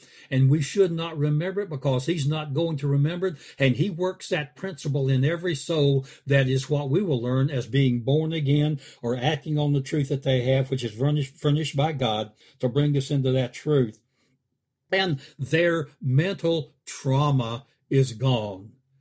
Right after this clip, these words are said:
Wasn't that a wonderful feeling in your life when you've,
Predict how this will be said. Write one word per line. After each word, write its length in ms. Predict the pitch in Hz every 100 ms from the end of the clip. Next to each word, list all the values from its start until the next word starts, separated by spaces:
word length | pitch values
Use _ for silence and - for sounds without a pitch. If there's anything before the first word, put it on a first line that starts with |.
| _ _ _ _ _ -
Wasn't 460 | 131 202 170 160
that 140 | 160 143
a 80 | 123
wonderful 540 | 131 156 151 135 139
feeling 460 | - 156 135 123 123
in 180 | 123
your 160 | 123 120
life 400 | 117 117 107 -
when 160 | 123 120
you've, 480 | 135 127 - _